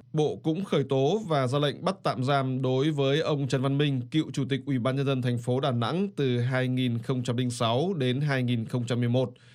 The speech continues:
Ông Minh, sáu mươi ba tuổi, bị cáo buộc đã vi phạm quy định về quản lý sử dụng tài sản nhà nước gây thất thoát lãng phí và vi phạm các quy định của nhà nước về quản lý đất đai.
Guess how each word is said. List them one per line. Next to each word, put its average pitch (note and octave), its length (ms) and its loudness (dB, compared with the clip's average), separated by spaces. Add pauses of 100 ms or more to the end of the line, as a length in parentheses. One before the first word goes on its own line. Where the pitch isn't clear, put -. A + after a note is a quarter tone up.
(400)
Ông E3+ 160 2
Minh, D#3 240 4
sáu D3 140 0
mươi E3 100 0
ba D#3 140 2
tuổi, B2+ 440 2
bị C3+ 320 -4
cáo C3+ 140 0
buộc D#3 340 0
đã A#2+ 240 0
vi C#3 280 0
phạm C3 320 -2
quy C#3+ 160 -2
định C3 400 -2
về B2 340 0
quản A2+ 220 0
lý G3+ 280 2
sử E3+ 120 -4
dụng C3 160 -2
tài A#2+ 140 0
sản A#2+ 220 0
nhà A2+ 80 0
nước F3+ 280 0
gây B2+ 360 0
thất D#3+ 180 0
thoát E3 280 -2
lãng A2 180 -4
phí C#3+ 440 0 (380)
và C3 380 0
vi C3+ 180 2
phạm C#3 260 -2
các E3 140 -4
quy C#3+ 120 0
định C3 180 -2
của A#2+ 100 -4
nhà A#2 80 0
nước F#3 320 0
về A#2+ 260 0
quản A2+ 140 -4
lý A2+ 80 -2
đất C#3+ 100 -2
đai. C3+ 320 2